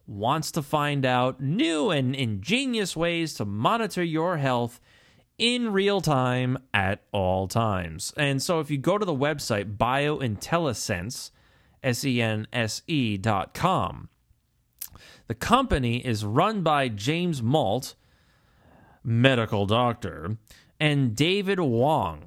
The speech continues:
spelled W A N G, who's the co-founder and chief technology officer. Whoa. So these two effing clowns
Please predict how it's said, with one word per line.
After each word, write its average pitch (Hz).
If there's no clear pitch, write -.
spelled 127
W 123
A 120
N 110
G, 117
who's 107
the 127
co-founder 110
and 101
chief -
technology 127
officer. 98
Whoa. 135
So 175
these 240
two 214
effing 180
clowns 123